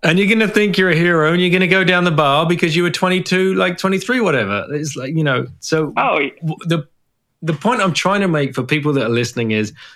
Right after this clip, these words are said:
Speaker 1: we are still so early that, you know, just stack, take it easy. Jess, you back me up on this. Fifty bucks a week, whatever you can afford. And let's just see what the next ten years bring.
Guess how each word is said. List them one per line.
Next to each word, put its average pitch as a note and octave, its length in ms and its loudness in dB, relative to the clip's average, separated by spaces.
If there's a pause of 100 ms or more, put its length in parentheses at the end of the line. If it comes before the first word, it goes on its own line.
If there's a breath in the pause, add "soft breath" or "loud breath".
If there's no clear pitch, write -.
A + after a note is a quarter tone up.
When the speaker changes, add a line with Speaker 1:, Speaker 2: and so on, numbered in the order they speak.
(120 loud breath)
Speaker 1:
we C3+ 120 0
are C3 60 -2
still D3+ 400 0
so D#3+ 560 -2 (200)
early B2 600 -2 (800)
that, A#2+ 480 -2 (140)
you C#3+ 100 -2
know, A#2 260 -6 (760)
just E3 300 -2 (100)
stack, D3+ 680 -4 (540 soft breath)
take D3+ 280 0
it D3 120 0
easy. C3 480 0
Jess, D3 280 -2
you D#3 120 -2
back C3+ 200 -2
me C3+ 120 0
up A#2 160 -4
on A#2+ 100 -2
this. A2+ 460 -6 (260)
Fifty D3+ 400 -4
bucks D3 240 -2
a C3+ 60 -2
week, A#2+ 240 -2
whatever C3 260 0
you C#3+ 80 -2
can C#3 120 -2
afford. G2+ 420 -4 (680 soft breath)
And C3 260 0
let's C3+ 220 -2
just D3 200 -4
see E3 100 -2
what D#3+ 120 -2
the D#3+ 80 0
next D#3+ 220 -4
ten E3 220 0
years F#3 280 0
bring. E2+ 300 -6